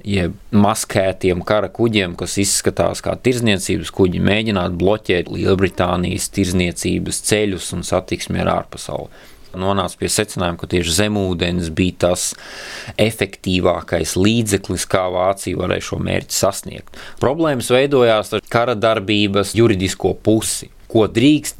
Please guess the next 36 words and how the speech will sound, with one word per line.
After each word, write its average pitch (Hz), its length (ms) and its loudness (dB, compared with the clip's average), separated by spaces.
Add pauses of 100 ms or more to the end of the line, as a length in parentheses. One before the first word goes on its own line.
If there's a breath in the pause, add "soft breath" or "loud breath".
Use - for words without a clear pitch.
(120)
gremdēt, 117 600 2
kā 127 360 0
drīkst 110 320 -2
gremdēt 101 520 2
un 90 80 -8
kā 98 200 -2
nedrīkst 95 400 -4
gremdēt. 92 520 -2
Un 82 160 -14
tad 98 200 2
bija 95 280 2
šīs - 200 -10
totālais 127 600 0
zemūdens 107 520 2
karš, 107 320 2
kad 90 120 -4
gremdē 101 400 2
visu, 107 260 -2
kas - 180 -10
kustās, 127 540 0 (460 loud breath)
ar 104 200 4
atsevišķiem 98 560 0
ierobežojumiem. 90 880 2 (520 loud breath)
Vai 117 320 4
arī 113 520 4
gremdē 107 480 2
tikai 92 320 -2
kara 139 320 2
kuģus, 123 540 2 (340 loud breath)
kuģus, 120 460 4
kas 98 220 -2
dodās 101 520 0
jūrā 107 380 4 (100)
zem, 98 320 0 (140)
nu, 101 100 -4
piemēram, 98 240 2